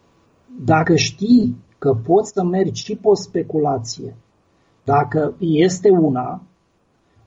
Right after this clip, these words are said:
uh, dacă știi, chiar dacă plasezi o sumă mică, dar măcar să vezi cum evoluează, să-ți faci o idee și asta are o importanță deosebită.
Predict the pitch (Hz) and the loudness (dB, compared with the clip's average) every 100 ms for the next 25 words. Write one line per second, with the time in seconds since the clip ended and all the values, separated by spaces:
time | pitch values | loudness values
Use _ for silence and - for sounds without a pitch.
0 | - 147 143 117 170 202 240 208 - - | -12 -6 -4 0 0 0 2 0 0 -14
1 | 208 220 190 190 - - 208 247 277 269 | -10 -6 -6 -6 -14 -6 0 0 0 -6
2 | 247 208 175 208 175 175 - 170 156 151 | -6 -6 -2 -2 0 -4 -4 -6 -4 -4
3 | 139 113 - 127 123 - 196 220 - 254 | -6 -8 -10 -10 -6 -4 -2 -2 -2 -4
4 | - 247 196 262 247 - 220 214 190 202 | -4 -8 -4 0 2 0 -8 0 2 6
5 | 196 220 220 131 135 127 117 - 165 160 | 6 6 4 2 -4 -4 -6 -6 -8 -8
6 | - 214 220 226 208 160 226 220 147 110 | -4 -2 -2 -2 -2 0 4 4 2 -4
7 | 165 - 233 240 214 208 220 226 - 226 | -6 0 2 4 2 0 -2 -4 -6 -6
8 | 226 254 247 240 220 233 - 214 - 208 | 0 2 4 2 4 2 4 -2 -2 -8
9 | 190 - | -8 -10